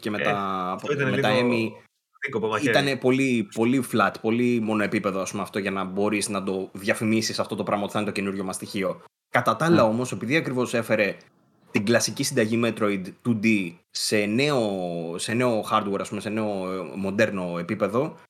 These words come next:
Speaker 1: ε, αυτό είναι, νομίζω, η δύναμή του, οπότε, ε, ε, ήταν μια πολύ καλή κυκλ-, ένα πολύ
Speaker 2: Ναι,
Speaker 1: καλό
Speaker 2: ήταν
Speaker 1: χταράκι.
Speaker 2: καλό.
Speaker 1: Αυτό.
Speaker 2: Όντως.
Speaker 3: Ε, λοιπόν, ε, πάμε στη λίστα της Ελένης, ε, η οποία έχει στο νούμερο ένα το Resident Evil Village.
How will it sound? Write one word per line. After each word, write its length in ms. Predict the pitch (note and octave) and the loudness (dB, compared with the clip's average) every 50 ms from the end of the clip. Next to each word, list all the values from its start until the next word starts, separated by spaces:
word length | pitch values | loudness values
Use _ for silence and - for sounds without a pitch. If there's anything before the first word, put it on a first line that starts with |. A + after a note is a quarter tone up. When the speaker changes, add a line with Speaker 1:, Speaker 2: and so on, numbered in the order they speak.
| _ - | _ -10
Speaker 1:
ε, 320 | - A2+ A#2+ B2+ B2 B2 A#2 | -4 -2 0 0 0 0 0
αυτό 240 | G#2+ G#2+ - - D#3+ | -2 -2 0 0 0
είναι, 140 | C#3+ A#2+ | 0 0
νομίζω, 340 | G2+ G2 F#2+ F#2+ F#2 F#2+ F#2 - | 0 -2 -2 -2 -2 -4 -4 -4
η 100 | F#2+ G2 | -4 -4
δύναμή 440 | F#2 G2 G#2 G2+ F#2 F#2 G#2 B2 | -4 -2 -2 -2 -2 -2 -2 -2
του, 140 | B2+ C#3+ C#3+ | -2 -2 -4
οπότε, 360 | C#3 C3 - C3+ C3+ C3 C3+ B2 B2 B2 A#2+ A#2+ A#2 A#2 A#2 A2 - - - _ _ _ _ _ _ _ _ | -4 -2 -4 -4 -2 0 0 0 0 0 0 0 -2 -2 -4 -6 -8 -12 -20 _ _ _ _ _ _ _ _
ε, 240 | - E2+ F#2 G2 G2+ | -4 -2 0 0 0
ε, 260 | F#2 - - A2 G2+ - - | -2 -2 -4 -4 -4 -6 -8
ήταν 360 | - A#2 B2+ B2 - C3 B2 B2 | -4 -2 0 2 2 2 2 2
μια 120 | B2+ A#2+ | 0 0
πολύ 180 | A#2+ C3 A#2+ A#2 | 2 0 0 2
καλή 160 | A#2 A#2 B2 | 2 0 0
κυκλ-, 160 | A#2 A2 G#2+ - A#2+ | -2 -4 -6 -4 -2
ένα 160 | C3+ D3 C#3 | 0 0 0
πολύ 200 | - D3 B2 B2 | 2 2 2 4
Speaker 2:
Ναι, 60 | C3 | 4
Speaker 1:
καλό 160 | - B2 B2+ | 4 4 4
Speaker 2:
ήταν 80 | B2+ - | 2 2
Speaker 1:
χταράκι. 340 | - A#2 G#2+ G#2+ G2+ F#2+ - - - _ _ - - | 2 2 2 2 2 0 -2 -8 -10 _ _ -18 -14
Speaker 2:
καλό. 220 | D#2 D2+ D2+ - - _ | -14 -14 -14 -16 -18 _
Speaker 1:
Αυτό. 200 | - - G#2+ G2+ F#2 | -8 -6 -6 -4 -4
Speaker 2:
Όντως. 300 | E2+ - - - - _ _ _ _ _ _ _ _ _ _ _ _ _ _ _ _ _ _ _ _ _ _ _ _ _ _ _ _ _ _ _ _ _ _ _ _ - | -6 -8 -10 -18 -20 _ _ _ _ _ _ _ _ _ _ _ _ _ _ _ _ _ _ _ _ _ _ _ _ _ _ _ _ _ _ _ _ _ _ _ _ 0
Speaker 3:
Ε, 600 | - C#3+ D3 D3 C#3+ C#3+ C#3+ D3 C#3+ C#3+ C#3+ C#3+ C3+ - - - - - - | 2 4 4 4 4 4 2 2 2 2 0 0 -2 -6 -10 -14 -14 -10 -6
λοιπόν, 440 | - E3 E3+ G3 F3 C3+ A#2+ A2 G#2+ - - - - | -4 -2 2 2 2 2 2 0 -4 -8 -14 -10 -6
ε, 280 | C3+ C3+ C#3 C3+ C#3 | -4 -2 0 0 0
πάμε 240 | C3+ C#3 F3 F3+ F3+ | 2 2 2 2 2
στη 120 | F3 F3 E3+ | 2 2 0
λίστα 200 | E3+ E3+ F3 E3+ | 0 0 -2 -4
της 140 | D3+ - | -4 -2
Ελένης, 600 | - C3 C3 C3 C3 C#3 D#3 F3 E3+ - - - - | 0 0 0 0 0 0 -2 -2 -4 -6 -8 -8 -6
ε, 120 | - B2+ | -4 -4
η 80 | C3 B2+ | -2 -2
οποία 240 | B2+ B2+ D#3+ D#3+ D#3 | -2 -2 0 0 0
έχει 600 | D#3 D3+ - - D3+ D3 C#3+ C#3 C3+ C3+ B2+ B2+ | 0 -2 -4 -4 -4 -2 0 0 0 0 -2 -2
στο 140 | A#2+ - C3+ | -2 -2 -2
νούμερο 240 | C3 D3 D3+ C#3+ C3+ | 0 0 2 2 2
ένα 140 | C#3 C#3+ D3 | 2 0 0
το 100 | C#3 C3 B2+ | 0 0 0
Resident 280 | C#3 C#3 C3+ C3+ C3 C#3 C3+ | 0 0 0 -2 -2 0 0
Evil 140 | C3+ B2 A2+ A2 | 0 -2 0 0
Village. 420 | A#2 A2+ A#2+ C#3 D3+ D3+ - C#3+ | 2 2 2 2 2 0 -4 -6